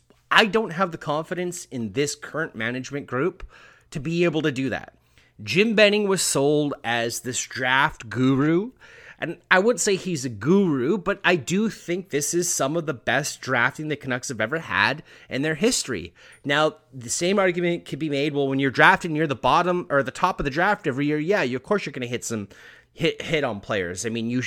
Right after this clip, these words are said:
you absolutely should be. But there have been some, you know, second round picks and later round picks that have also equated to solid N H L players for the Canucks.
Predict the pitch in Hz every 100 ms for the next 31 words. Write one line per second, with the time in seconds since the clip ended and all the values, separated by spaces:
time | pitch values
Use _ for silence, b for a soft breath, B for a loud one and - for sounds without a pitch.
0 | - 131 135 131 170 165 160 156 - 214
1 | 135 92 85 - B B B B 113 185
2 | 190 185 180 190 190 202 190 113 185 165
3 | - 185 170 185 175 156 170 156 151 139
4 | 139 160 160 156 135 139 - 143 120 156
5 | 196 202 185 - - 131 127 131 - 139
6 | 131 131 - - 131 151 139 143 147 165
7 | 143 156 196 175 113 101 - 95 123 -